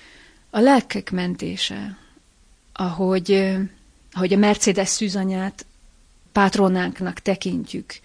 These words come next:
és az annyiféle módon szükség van erre a lélekmentésre manapság. És akkor mutattam neki a sok-sok képet, ami itt a kápolnánk előtt ki van téve, ahol vannak orvosok, vannak, ö,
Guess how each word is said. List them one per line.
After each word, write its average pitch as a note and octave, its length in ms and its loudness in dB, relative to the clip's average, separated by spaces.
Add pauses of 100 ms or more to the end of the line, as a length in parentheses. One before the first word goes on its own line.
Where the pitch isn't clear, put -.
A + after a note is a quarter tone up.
(380)
és - 100 -6
az - 80 -4
annyiféle G3+ 640 4
módon F#3+ 420 -2
szükség F3 500 -4
van E3+ 160 -4
erre F3 220 -6
a F3 60 -2
lélekmentésre F3 920 -6
manapság. E3+ 640 -8 (520)
És - 80 -16
akkor A3+ 140 0
mutattam A#3 460 4
neki G#3+ 240 4
a A3 80 6
sok-sok G3+ 420 0
képet, G3+ 380 -2
ami F#3+ 280 0
itt F#3+ 200 -6
a F#3 360 -2 (520)
kápolnánk F#3 640 0
előtt G3+ 320 2
ki A#3+ 160 4
van F3+ 240 2
téve, G3 500 0
ahol F3 300 -10
vannak E3+ 380 -8
orvosok, F#3 640 0 (600)
vannak, F3 600 0
ö, E3+ 160 -4